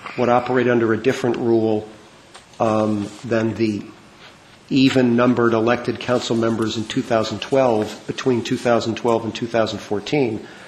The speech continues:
But on the other hand, the Compensation Commission,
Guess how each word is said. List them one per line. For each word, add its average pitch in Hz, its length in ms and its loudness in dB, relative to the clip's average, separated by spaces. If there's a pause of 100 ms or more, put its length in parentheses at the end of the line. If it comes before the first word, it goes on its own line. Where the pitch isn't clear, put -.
(520)
But 120 320 2 (500)
on 127 140 2
the 123 160 4
other 127 200 4
hand, 123 480 2
the 113 300 0
Compensation 135 760 0
Commission, 113 560 0